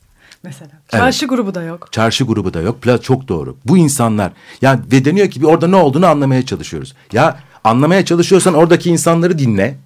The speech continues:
Speaker 2: Ne diyorlar? Onları konuştur, ondan anlatırlar zaten. A, metaforla anlatır, metonimiyle anlatır, efendime söyleyeyim, alegoriyle anlatır. O da senin görevin. Onların, e, çözmek, deşifre etmek,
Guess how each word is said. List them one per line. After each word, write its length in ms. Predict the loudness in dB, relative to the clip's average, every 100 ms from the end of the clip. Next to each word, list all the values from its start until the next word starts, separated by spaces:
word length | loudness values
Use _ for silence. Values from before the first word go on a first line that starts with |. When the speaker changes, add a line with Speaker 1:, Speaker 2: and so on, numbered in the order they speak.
| _ _ 2
Speaker 2:
Ne 160 | 4
diyorlar? 280 | 6 4 4
Onları 340 | 2 0 -2
konuştur, 380 | -2 -4 -2 0
ondan 220 | 0 2
anlatırlar 520 | 0 0 -2 -2 0 0
zaten. 380 | -2 -6 -10 -16 _ _ _ -8
A, 80 | -2
metaforla 560 | 0 0 2 2 2
anlatır, 340 | 0 -2 -6 -2
metonimiyle 640 | 0 2 2 2 2 2
anlatır, 540 | 0 -6 -10 -14 -18 _ _ _ _ _
efendime 440 | -8 -4 -4 -4 -6
söyleyeyim, 480 | -4 -4 -4 -8 -6
alegoriyle 580 | -2 0 4 4 4 2
anlatır. 420 | 0 -2 -8 -8
O 140 | -6 0
da 80 | 0
senin 360 | 0 -2 -4 -8
görevin. 560 | -8 -2 0 -2 -8 -16 _
Onların, 440 | -6 -4 -6 -8 -12 -10
e, 180 | -6 -6 -8
çözmek, 500 | -6 -6 -4 -8 -8
deşifre 380 | -10 -8 -6 -4
etmek, 320 | -4 -8 -10